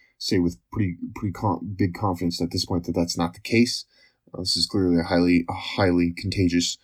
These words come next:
virus, and, and if you're within close proximity of people who have, who have the virus and have, uh, you know, if you spend quite a bit of time in close proximity with them, um,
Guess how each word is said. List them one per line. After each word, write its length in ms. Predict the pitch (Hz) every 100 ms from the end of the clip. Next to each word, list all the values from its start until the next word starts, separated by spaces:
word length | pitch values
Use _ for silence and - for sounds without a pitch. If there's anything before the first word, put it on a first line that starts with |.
| _ - - -
virus, 500 | 92 92 87 87 -
and, 340 | 90 92 87 87
and 260 | 90 87
if 240 | 87 87 -
you're 460 | 90 87 85 85 _ _ _ _ _ -
within 320 | 101 101 95
close 240 | 98 101
proximity 640 | - 98 90 117 104 101 92 -
of 200 | 87 85
people 300 | 107 95 90
who 160 | 95 90 87
have, 380 | 87 87 - _ _ _ _ _ _ -
who 200 | 95 80
have 320 | - 131 127
the 80 | 117
virus 440 | 113 110 107 -
and 280 | 95 92 92
have, 240 | 87 87 87 - -
uh, 140 | 101 101
you 180 | 95
know, 60 | 90
if 120 | 87
you 80 | 87
spend 260 | - 92 87
quite 180 | 87
a 40 | 82
bit 120 | 113
of 100 | 113
time 240 | 110 101
in 80 | 98
close 180 | 90 95
proximity 580 | 98 87 98 92 92 90
with 160 | 90
them, 300 | 87 87 87 87 _ _ 101
um, 360 | 82 82 82